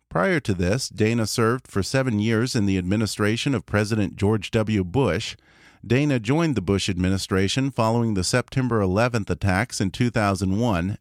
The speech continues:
as a spokesperson at the U S Department of Justice and became the first Republican woman to be named the White House press secretary.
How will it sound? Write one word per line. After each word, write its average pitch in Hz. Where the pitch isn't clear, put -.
as 123
a -
spokesperson 123
at 110
the 120
U 131
S 139
Department 117
of 110
Justice 113
and 120
became 135
the 123
first 160
Republican 131
woman 113
to 123
be 117
named 107
the 107
White 95
House 127
press 139
secretary. 87